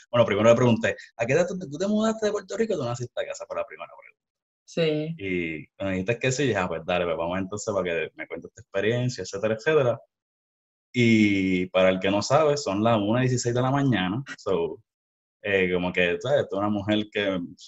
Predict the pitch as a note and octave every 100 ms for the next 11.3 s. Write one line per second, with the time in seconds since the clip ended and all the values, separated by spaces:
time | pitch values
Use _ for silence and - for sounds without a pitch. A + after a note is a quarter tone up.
0 | - F#2+ G2+ G2 G#2+ B2 D3 C#3+ F#2+ E2+
1 | G#2 - G2 F#2 F2+ F2 - F2+ F#2 G2
2 | F#2+ G#2 F#2+ F2 F#2+ G2 G2 - F#2 -
3 | - A2+ G#2+ F#2+ F#2 _ _ - D#2+ D#2
4 | D#2+ D#2 D#2 - F2+ F2+ F#2 F#2 F#2 F2+
5 | F#2+ F#2 F2 G2+ G#2+ A#2 F#2+ - _ _
6 | _ _ _ _ _ _ _ _ _ _
7 | - - F3 - G3+ F#3+ A3+ - G3+ -
8 | _ _ _ _ _ _ - - - -
9 | D#4+ - - C3 - _ - - - -
10 | - - G#2 G2+ C3 C#3 B2 A2+ G#2+ A2+
11 | C#3+ F3+ C3